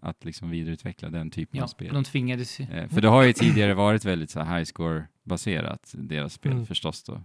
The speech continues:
Speaker 1: i och med arkadaspekten. Men nu är det ju, eh, ja, mera invävt i liksom roguelike-delen.
Speaker 2: Ja, och de tvingas ju nästan gå den här vägen att göra det mer, eh, ja, kanske mainstream då, med tanke på perspektiv och så.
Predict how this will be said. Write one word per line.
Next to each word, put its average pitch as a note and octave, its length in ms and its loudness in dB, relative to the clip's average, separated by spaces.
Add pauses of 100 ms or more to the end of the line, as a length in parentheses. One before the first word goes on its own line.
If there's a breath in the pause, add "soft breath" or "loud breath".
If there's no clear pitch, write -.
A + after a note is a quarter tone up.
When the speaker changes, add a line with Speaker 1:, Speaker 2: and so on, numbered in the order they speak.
Speaker 1:
i E2+ 200 -4
och D#2+ 80 -2
med D2 200 -6 (120)
arkadaspekten. D#2+ 840 -8
Men E2+ 220 -6
nu E2+ 200 0
är D#2+ 120 -2
det D#2 60 -4
ju, D2+ 220 -6 (960 loud breath)
eh, D2+ 220 -8 (160)
ja, D#2+ 220 -6
mera F2 260 -2
invävt D#2 440 -6
i D2+ 40 -10
liksom D#2 320 -8
roguelike-delen. D#2 880 -8
Speaker 2:
Ja, C3+ 80 -2
och C3 80 -4
de C3 100 -4
tvingas B2+ 440 -4
ju D3 40 -2
nästan C3 580 -4
gå B2+ 320 -2 (160)
den C#3 160 -2
här B2+ 140 2
vägen A#2+ 340 0
att A#2 140 -4
göra A#2 200 -2
det A#2 80 -4
mer, A#2 400 -4 (120)
eh, C#3+ 140 -10 (100)
ja, B2+ 80 -2
kanske C3 240 -2
mainstream B2+ 440 0
då, B2 100 -2
med A#2+ 100 -2
tanke A#2 220 -6
på A2+ 320 -6 (200)
perspektiv B2 480 -6
och C#3 80 -4
så. B2 180 -6